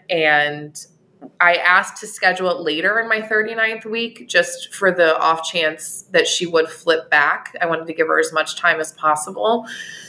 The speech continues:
So they scheduled it, and we scheduled it. They told me the doctor that would be doing the cesarean, 'cause I'm in a practice of, like, eight doctors. And what I did was, is I then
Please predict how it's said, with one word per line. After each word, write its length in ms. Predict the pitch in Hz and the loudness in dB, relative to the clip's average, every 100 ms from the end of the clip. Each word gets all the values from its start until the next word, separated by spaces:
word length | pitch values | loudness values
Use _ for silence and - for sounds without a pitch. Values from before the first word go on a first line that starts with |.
| - | -4
So 800 | - 196 185 175 170 175 - _ | 2 6 6 4 2 -2 -10 _
they 140 | - 185 | -4 -4
scheduled 480 | - 262 269 226 202 | 0 0 2 2 4
it, 200 | 185 185 | 2 2
and 160 | 175 175 | -2 -2
we 120 | 180 | -6
scheduled 580 | - - 180 196 190 185 | -6 2 2 2 0 4
it. 380 | 170 170 - _ - | 2 2 -6 _ -4
They 120 | 180 | -2
told 220 | 180 208 | 0 0
me 80 | 202 | 2
the 100 | 190 | 4
doctor 360 | 170 160 180 165 | 4 2 0 0
that 120 | 160 | 0
would 140 | 160 | -2
be 140 | 160 156 | -4 -4
doing 240 | 160 156 | 0 0
the 80 | 151 | -2
cesarean, 540 | - 160 151 135 139 | -4 0 2 2 0
'cause 140 | 160 - | -8 2
I'm 160 | 175 | 2
in 80 | 190 | 2
a 40 | 180 | -2
practice 520 | - 160 151 160 - | 2 2 2 -8 -6
of, 160 | - | -4
like, 180 | 147 143 | -2 -2
eight 200 | - 143 | -2 -4
doctors. 640 | - 123 - - - - - - - - - - - - | 0 -2 -2 -6 -4 -4 -6 -10 -12 -12 -14 -16 -20 -4
And 520 | 196 185 180 170 170 170 - | 4 6 6 4 0 -6 -12
what 220 | 180 185 | 2 4
I 120 | 165 | 4
did 380 | 165 226 226 220 | 2 0 2 2
was, 240 | 190 170 170 | 2 0 -2
is 120 | - | -2
I 500 | 165 170 185 185 185 190 _ | 2 2 2 0 -4 -10 _
then 580 | 175 185 180 175 175 | -8 2 4 4 0